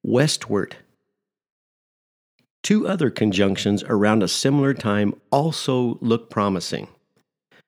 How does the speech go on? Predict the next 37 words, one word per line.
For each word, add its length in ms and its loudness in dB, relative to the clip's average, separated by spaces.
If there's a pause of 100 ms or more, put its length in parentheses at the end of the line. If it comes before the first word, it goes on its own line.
(180)
One 240 4
is 180 -2
the 80 2
meeting 380 4
of 160 -4
Jupiter, 580 0 (300)
Venus, 560 0 (200)
and 140 -2
the 60 -4
star 580 -4
Regulus 800 -2
in 140 0
the 60 -2
constellation 840 -2
of 180 -4
Leo 500 0 (460)
on 220 2
June 420 2
seventeenth, 800 -2 (120)
two 300 2
B 320 -2
C. 480 -4 (840)
Without 320 2
the 140 2
aid 80 4
of 80 4
a 60 2
telescope, 840 -2
the 80 -6
two 260 -2
planets 540 0
would 140 2
appear 520 0
as 160 -6
a 60 -6
single 480 0
star 720 -6